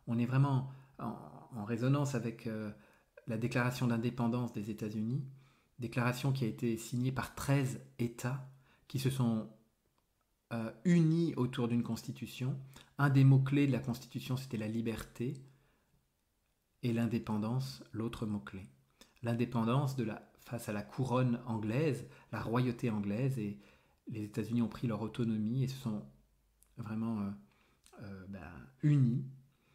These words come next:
autour de cette constitution. Il y a des choses à redire dans la constitution écrite que j'ai lue hier soir, mais dans le ciel du jour, c'est vraiment intéressant, elle porte vraiment en essence quelque chose de la souveraineté, du souverain,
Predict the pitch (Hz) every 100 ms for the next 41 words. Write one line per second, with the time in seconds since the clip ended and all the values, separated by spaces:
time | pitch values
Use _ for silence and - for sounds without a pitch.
0 | _ - 131 156 147 123 127 - 131 -
1 | 127 - - - - - _ _ _ -
2 | - _ _ _ _ _ _ - - -
3 | - 220 123 123 127 151 135 120 120 120
4 | 147 131 117 107 104 117 - 123 131 -
5 | 131 131 - 160 151 - 120 117 113 123
6 | 117 - - 127 139 117 113 - - -
7 | - - 135 127 123 - - 165 147 107
8 | - - 117 117 113 143 139 - 123 117
9 | 123 131 123 113 117 - 135 117 - 143
10 | 131 - 127 127 127 135 - 123 113 117
11 | 131 - 147 143 113 - - - - -
12 | 131 127 - 139 135 113 107 - 131 123
13 | 120 117 127 135 147 - - - 123 -
14 | 156 131 120 135